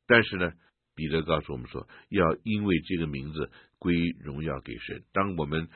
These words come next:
被人批评论断说，“哎，这耶稣迷啊”，哎，感谢主，神的名得了荣耀。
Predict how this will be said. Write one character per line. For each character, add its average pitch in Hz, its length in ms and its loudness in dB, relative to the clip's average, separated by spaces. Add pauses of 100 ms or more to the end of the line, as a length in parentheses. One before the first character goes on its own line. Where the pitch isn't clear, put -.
(140)
被 120 100 10
人 85 280 4
批 - 200 -4
评 95 220 -2
论 120 200 6
断 92 200 8
说 101 120 2
，“哎， 165 140 6
这 156 100 0
耶 147 220 4
稣 147 140 -2
迷 101 200 2
啊”， 95 120 4 (320)
哎， 82 200 -4
感 71 140 -4
谢 92 180 2
主， 60 220 -10 (120)
神 80 140 -2
的 92 80 -2
名 82 180 0
得 78 100 2
了 71 60 -2
荣 62 260 -6
耀。 67 180 -6